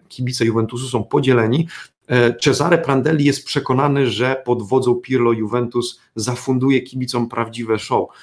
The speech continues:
Prandelli jest spokojny o, e, o Pirlo i mówi: „Słuchajcie, mógłbym postawić pieniądze na Andrea Pirlo, on jest urodzony do tego, żeby trenować.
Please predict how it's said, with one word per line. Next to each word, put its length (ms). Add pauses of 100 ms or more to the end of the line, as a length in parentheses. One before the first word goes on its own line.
(180)
Prandelli 480
jest 400
spokojny 720 (100)
o, 320 (380)
e, 340
o 80
Pirlo 360
i 140
mówi: 360 (180)
„Słuchajcie, 540 (360)
mógłbym 560
postawić 440
pieniądze 540
na 140
Andrea 280
Pirlo, 340
on 100
jest 180
urodzony 480
do 120
tego, 240
żeby 200
trenować. 560